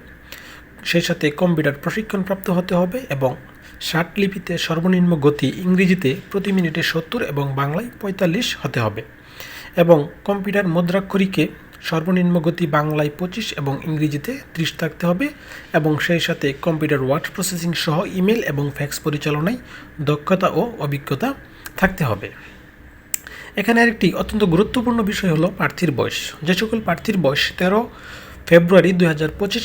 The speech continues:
ইং তারিখে সর্বনিম্ন আঠারো বছর এবং সর্বোচ্চ বত্রিশ বছর, তারা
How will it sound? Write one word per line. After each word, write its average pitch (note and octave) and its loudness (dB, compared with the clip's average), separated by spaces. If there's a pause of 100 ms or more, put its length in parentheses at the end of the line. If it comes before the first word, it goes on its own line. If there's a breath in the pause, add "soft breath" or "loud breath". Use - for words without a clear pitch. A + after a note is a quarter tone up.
(100)
ইং D#3 -4 (100)
তারিখে C#3+ -4
সর্বনিম্ন D#3 2 (120)
আঠারো F3+ 0
বছর G#3+ -4 (120)
এবং D3+ 0 (140)
সর্বোচ্চ D3 -4 (120)
বত্রিশ C3+ -6
বছর, G3+ -4
তারা D3 0